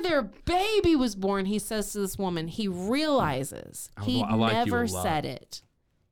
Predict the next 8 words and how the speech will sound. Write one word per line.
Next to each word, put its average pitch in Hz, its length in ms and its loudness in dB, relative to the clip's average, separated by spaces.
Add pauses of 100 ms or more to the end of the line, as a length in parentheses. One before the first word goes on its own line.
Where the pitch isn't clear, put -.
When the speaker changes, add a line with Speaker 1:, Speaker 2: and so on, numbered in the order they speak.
Speaker 1:
He 269 180 -4
says, 135 640 -6 (180)
"Not 165 220 -4 (120)
even 202 480 -2
when 165 180 -4
we 156 140 -6
made 139 440 -10
love." - 240 -16